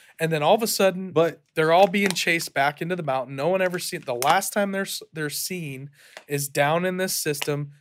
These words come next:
Speaker 1: to never be seen again.
Speaker 2: Right, but think about this, and from the story we
Speaker 1: Is it
Speaker 2: talked about just a
Speaker 1: portals?
Speaker 2: little bit ago on our Strange Happenings thing. Sorry, I can't get this label off, but I'll just block it. Um, we were talking about that Paiute story and the Habmasivs, and when they were there, they were a seafaring people, and then the water went out, right?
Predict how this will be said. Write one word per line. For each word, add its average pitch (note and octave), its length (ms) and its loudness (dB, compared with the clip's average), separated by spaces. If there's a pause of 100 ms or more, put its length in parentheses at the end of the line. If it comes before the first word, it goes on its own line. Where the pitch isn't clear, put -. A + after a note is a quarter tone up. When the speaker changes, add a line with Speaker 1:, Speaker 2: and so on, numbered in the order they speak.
(140)
Speaker 1:
to C#3+ 100 -10
never D3 260 -2
be C#3+ 140 -6
seen C#3+ 280 -8
again. A#2+ 360 -10 (220)
Speaker 2:
Right, C#3+ 200 0
but B2+ 140 -2
think G3 180 4
about D3+ 260 6
this, A2 300 0
and A2+ 160 -12
from C3+ 160 -4
the A2+ 80 -2
story B2+ 320 0
we A2 120 -2
Speaker 1:
Is C#3 80 -4
it - 20 -2
Speaker 2:
talked D3 260 0
about A#3 260 10
just C4+ 160 4
a C4+ 40 0
Speaker 1:
portals? A2+ 120 -2
Speaker 2:
little A#2 160 2
bit B2 120 -2
ago A#2+ 260 -2
on A2+ 180 0
our G2+ 240 -4 (500)
Strange A#2 340 -10
Happenings B2+ 420 -10
thing. B2 180 -18
Sorry, G2 340 -6
I G#2 100 -8
can't G2 200 -12
get F#2 140 -14
this F#2 120 -18
label F#2+ 280 -8
off, E2+ 140 -12
but F2+ 120 -14
I'll F#2 140 -16
just F2 180 -20
block F2 240 -16
it. - 80 -14 (340)
Um, G#2+ 420 0 (440)
we B2+ 120 -2
were B2 80 0
talking B2 400 -4
about A2+ 240 -2
that A2+ 160 -10
Paiute B2+ 380 -8
story A#2+ 260 -6
and G#2 80 -10
the F#2+ 40 -12
Habmasivs, A2 640 -8
and G#2+ 80 -6
when G#2 140 -6
they G2 80 -8
were G2 120 -6
there, C3 220 -2
they G#2+ 100 0
were G2 100 -2
a F#2 40 -6
seafaring A#2+ 560 -4
people, G2 300 -12
and G2 100 -8
then G2+ 80 -8
the G2+ 60 -6
water B2+ 380 0
went G2+ 200 -4
out, F2 220 -8
right? G#2 320 -4